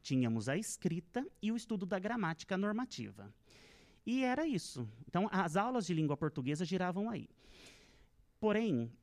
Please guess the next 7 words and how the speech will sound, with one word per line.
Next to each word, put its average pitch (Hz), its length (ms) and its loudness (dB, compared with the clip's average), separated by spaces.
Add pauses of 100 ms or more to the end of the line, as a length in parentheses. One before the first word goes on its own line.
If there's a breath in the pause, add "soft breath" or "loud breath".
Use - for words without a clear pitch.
(140)
nos 185 260 6
Estados 135 480 0
Unidos, 117 580 0 (600)
um 131 120 2
grupo 160 280 2
de 131 100 0
professores 135 760 -2